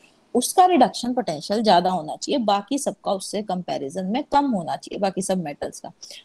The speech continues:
अब आपको पता है hydrogen का क्या है, ज़ीरो, तो यानी ये जितने भी metal atoms हैं जो hydrogen से नीचे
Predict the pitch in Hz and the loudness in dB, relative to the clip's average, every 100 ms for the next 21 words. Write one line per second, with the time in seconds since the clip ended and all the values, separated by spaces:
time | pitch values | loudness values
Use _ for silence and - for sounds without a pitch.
0 | _ - 285 294 320 254 240 254 _ _ | _ 2 4 4 0 0 -2 -2 _ _
1 | 208 220 262 254 302 320 320 302 320 381 | -2 2 0 0 -2 -2 0 0 0 -4
2 | _ - 190 202 165 180 214 247 269 277 | _ -12 -4 -2 -2 -4 -4 0 2 2
3 | 320 339 208 202 - 214 220 262 277 330 | 2 2 2 -2 0 2 2 0 2 2
4 | 381 359 226 220 226 190 - 175 165 - | 4 2 0 2 4 4 2 -6 -6 -6
5 | 160 185 240 190 180 170 156 156 - 262 | -4 -2 0 0 0 0 -4 -6 -2 0
6 | 269 294 233 | 2 2 2